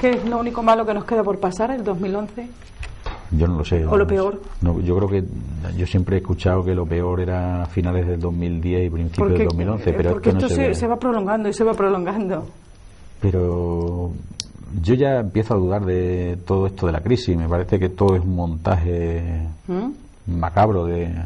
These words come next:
Speaker 2: yo creo que me da la impresión
Speaker 1: Y que, que un día van, dirán, "Venga, se abren todas las compuertas de nuevo".
Speaker 2: Me da la impresión de cómo evoluciona esto de la crisis, que esto es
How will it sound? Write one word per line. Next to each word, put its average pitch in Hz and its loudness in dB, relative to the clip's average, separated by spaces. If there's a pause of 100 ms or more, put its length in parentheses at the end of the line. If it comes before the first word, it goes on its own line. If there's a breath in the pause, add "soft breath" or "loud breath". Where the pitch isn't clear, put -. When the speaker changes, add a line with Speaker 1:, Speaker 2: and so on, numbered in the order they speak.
(640)
Speaker 2:
yo 107 2
creo 123 2
que - -10
me 101 2
da 127 4
la 143 4
impresión 117 4
Speaker 1:
Y 208 -2
que, 226 4
que 254 2
un 254 4
día 254 2
van, 220 0
dirán, 196 2
"Venga, 180 0
se 208 -2
abren 214 4
todas 220 4
las 190 0
compuertas 202 4
de 190 2
nuevo". 160 -2
Speaker 2:
Me 90 -2
da 98 2
la 127 2
impresión 107 2
de 95 2
cómo 104 2
evoluciona 98 0
esto 98 0
de 90 4
la 85 0
crisis, 95 0
que 80 0
esto 90 0
es 90 0